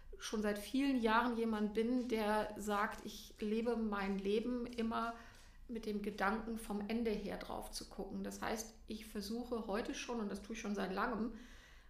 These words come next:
mir vorzustellen, wenn ich diesen letzten Moment habe, wie möchte ich gehen? Natürlich weiß ich nicht, ob mir das gelingen wird,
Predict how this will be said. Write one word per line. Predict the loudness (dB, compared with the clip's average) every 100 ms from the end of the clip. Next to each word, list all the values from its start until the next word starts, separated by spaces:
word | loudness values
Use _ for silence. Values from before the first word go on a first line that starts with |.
| -20 -4
mir | 0 2
vorzustellen, | 2 0 0 0 2 4 4 4 0 -4
wenn | 0 2
ich | 2 -2 -10 -14 -8
diesen | -2 0 0
letzten | 0 -2 -2
Moment | -2 0 -2 -2 -4
habe, | -4 -2 -2 -4 -8 -14 -18 -18 -18 -16 -4
wie | 0
möchte | 0 0 -4
ich | -6 -4
gehen? | 2 4 4 0 -4 -12 -18 -18 -18 -18 -20 -20 -20 -20 -20 -20 -8
Natürlich | -2 2 2
weiß | 6 6
ich | 4
nicht, | 0
ob | -2
mir | -2
das | -2
gelingen | 0 0 2 0
wird, | 0 -2